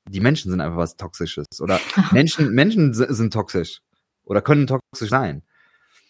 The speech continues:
Speaker 2: Ja. Ja, ja, genau. Also
Speaker 1: Also auf
Speaker 2: Religion
Speaker 1: wen
Speaker 2: wird
Speaker 1: willst
Speaker 2: ja
Speaker 1: du sonst
Speaker 2: nicht,
Speaker 1: schieben?
Speaker 2: ja, Religion we-, wird ja nicht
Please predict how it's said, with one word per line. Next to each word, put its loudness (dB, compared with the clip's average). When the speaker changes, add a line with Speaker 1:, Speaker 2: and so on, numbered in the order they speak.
Speaker 2:
Ja. 4
Ja, 2
ja, 0
genau. 2
Also 0
Speaker 1:
Also 4
auf 2
Speaker 2:
Religion 6
Speaker 1:
wen 6
Speaker 2:
wird 4
Speaker 1:
willst 4
Speaker 2:
ja 2
Speaker 1:
du 6
sonst 4
Speaker 2:
nicht, -10
Speaker 1:
schieben? -10
Speaker 2:
ja, 4
Religion 2
we-, 0
wird 0
ja -2
nicht 2